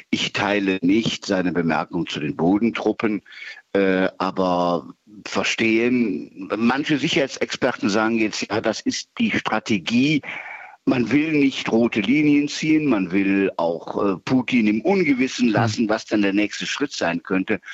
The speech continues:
Speaker 1: Nur zum jetzigen Zeitpunkt halte ich die Debatte über Bodentruppen und auch generell das Ziel von Bodentruppen für falsch.
Speaker 2: Ja.
Speaker 1: Nichtsdestotrotz, äh, muss man mit Frankreich, äh, anders umgehen, als wir Deutschen es tun.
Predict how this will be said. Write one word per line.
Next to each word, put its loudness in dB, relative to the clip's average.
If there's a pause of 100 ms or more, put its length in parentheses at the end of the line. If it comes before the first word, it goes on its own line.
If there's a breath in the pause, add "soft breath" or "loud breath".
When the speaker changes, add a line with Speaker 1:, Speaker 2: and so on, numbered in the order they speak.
(180 loud breath)
Speaker 1:
Nur 2
zum 0
jetzigen 0
Zeitpunkt -2
halte -2
ich -6 (240)
die -4 (360)
Debatte -2
über 0
Bodentruppen 0 (320 loud breath)
und -2
auch -4
generell 0
das -2
Ziel 0
von -4
Bodentruppen 0
für -2
falsch. -4
Speaker 2:
Ja. 0 (200)
Speaker 1:
Nichtsdestotrotz, -2
äh, 2 (420)
muss -2
man 2
mit 2
Frankreich, 0
äh, 2 (140)
anders 0
umgehen, 2
als -2
wir 2
Deutschen 2
es -4
tun. 0